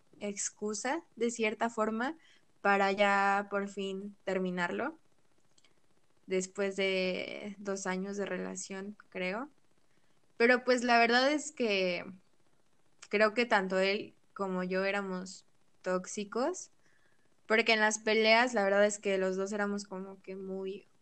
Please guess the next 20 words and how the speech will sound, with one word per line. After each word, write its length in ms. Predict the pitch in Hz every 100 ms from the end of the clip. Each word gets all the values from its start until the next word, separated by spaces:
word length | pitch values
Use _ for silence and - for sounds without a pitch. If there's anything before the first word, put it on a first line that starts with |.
| -
hostiles. 960 | 196 190 190 - 190 202 247 359 - - _ _ _ _ _ _ _ _ _ _ _ _ _ _ _ _
Y 1080 | 226 208 208 196 190 190 185 185 180 190 - -
a 140 | 208 202
pesar 280 | 208 220
de 100 | 240
que 120 | 240 220
yo 100 | 208
no 100 | 208
era 180 | 208 226
celosa, 500 | 196 180 185 240 330 - _ _ _ -
pues 520 | 196 190 180 190 - _
también 340 | 196 202 202 208
contribuía 800 | 220 214 202 185 180 190 196 202
a 160 | 190
que, 300 | 190 175 185 202 _ _ _ _ _ _ _ _ _ _ -
pues, 240 | 208 208
él 140 | 240 269
en 160 | 302 302
cierta 340 | 254 220 240
forma, 600 | 233 220 226 226 240 233